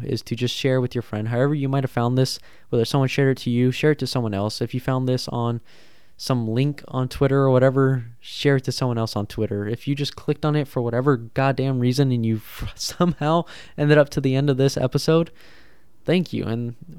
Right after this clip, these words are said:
maybe you do like me somewhat enough to follow the journey and to share it with someone else. So without further ado, be safe, everyone, and I hope you have a very productive week, very productive day, very productive hour,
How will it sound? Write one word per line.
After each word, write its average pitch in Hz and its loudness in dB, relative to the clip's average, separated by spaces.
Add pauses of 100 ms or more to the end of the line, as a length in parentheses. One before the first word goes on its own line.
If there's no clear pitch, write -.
(340)
maybe 135 -2
you 151 0
do 147 0
like 143 -2
me 120 -2
somewhat 131 -2
enough 113 -2
to 110 -2
follow 123 -4
the 113 -2
journey 110 -4
and 101 -6
to 110 -10
share 123 0
it 113 -4
with 113 -4
someone 98 -2
else. 98 -4
So 104 -4 (600)
without 220 8
further 196 4
ado, 156 2
be 151 -2
safe, 135 0
everyone, 120 -2
and 113 -6 (240)
I 127 -10
hope 131 -4
you 131 0
have 123 0
a 117 -4
very 120 2
productive 107 -2
week, - -6 (160)
very 123 0
productive 107 -4
day, 101 0 (580)
very 120 2
productive 113 -6
hour, 120 -2